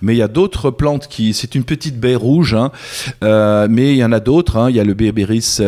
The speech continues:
aristata, il y en a trois, quatre formes de Berberis qui produit cette fameuse berbérine qui est plus ou moins bien titrée. Il y a des laboratoires qui la titrent, euh, jusqu'à cinq cents milligrammes par gélule et je pense que c'est bien,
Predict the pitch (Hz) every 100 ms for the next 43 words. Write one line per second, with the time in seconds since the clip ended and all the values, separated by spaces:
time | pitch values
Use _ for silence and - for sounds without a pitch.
0 | - 123 123 - 131 113 131 139 123 101
1 | 101 - 123 123 131 120 - 135 127 107
2 | - - - - 104 107 110 110 107 156
3 | 196 - 190 - 147 151 147 - - 110
4 | 120 151 135 - 120 127 113 117 113 104
5 | 170 202 135 214 180 180 170 156 160 -
6 | - 180 202 - - - - 117 139 139
7 | 135 131 127 151 143 - 117 107 - 151
8 | - - 107 101 92 127 123 104 156 131
9 | 147 139 135 123 127 123 107 120 123 196
10 | 175 110 165 170 147 - 117 113 135